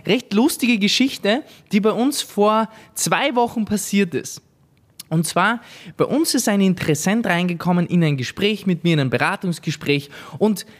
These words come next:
hat sich am Ende schwer getan bei der Entscheidung. Ja? Bei uns ist es so, wir wollen da nicht irgendwie Druck ausüben oder sonst was. Wir wollen nur mit Leuten zusammenarbeiten, die wirklich umsetzen, die Entscheidungen auch treffen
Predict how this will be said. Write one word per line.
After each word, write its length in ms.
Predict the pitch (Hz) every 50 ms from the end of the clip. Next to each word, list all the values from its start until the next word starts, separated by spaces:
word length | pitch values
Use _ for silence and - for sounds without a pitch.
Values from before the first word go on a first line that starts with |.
| - _
hat 200 | - 160 175 -
sich 180 | 247 226 220 208
am 140 | 175 170 -
Ende 380 | - 170 202 254 269 262 247 220
schwer 340 | - - 131 123 139 165
getan 380 | 180 185 - - 143 165 165 170
bei 80 | 156 147
der 100 | 143 135
Entscheidung. 460 | 135 131 - - 131 123 120 120 - _ _ _ _ -
Ja? 260 | 131 139 156 175 175 185 226 226 190 -
Bei 80 | 180
uns 180 | 208 262 302 -
ist 120 | 254 233
es 120 | 247 226 -
so, 160 | 254 240 220
wir 120 | 208 175
wollen 420 | 160 185 220 254 269 262 233 190 165
da 340 | 180 175 175 196 208 202 - -
nicht 540 | - 175 175 190 226 240 - - - - -
irgendwie 540 | - 202 226 226 240 202 170 170 190 185 180 - - - -
Druck 240 | - 247 277 269 -
ausüben 500 | - 185 202 214 - - 226 208 190 185
oder 160 | 175 170 165
sonst 340 | 160 - 202 220 233 - -
was. 160 | 214 190 165
Wir 140 | 180 156 147
wollen 320 | 175 226 254 247 226 208
nur 180 | 208 226 269 311
mit 180 | 269 240 185
Leuten 360 | 160 170 - - 196 - 196 175
zusammenarbeiten, 880 | - 180 - 170 151 151 165 170 131 135 139 139 147 147 - 160 143
die 260 | 123 127 120 123 139
wirklich 380 | 156 240 277 - - 233 214 -
umsetzen, 640 | 196 202 196 190 - - 185 160 156 - - 180 175 - - - 214 -
die 80 | 208
Entscheidungen 500 | 214 196 - 214 202 220 233 240 220 214
auch 240 | 208 185 190 185 -
treffen 460 | - - - 180 175 175 - 208 196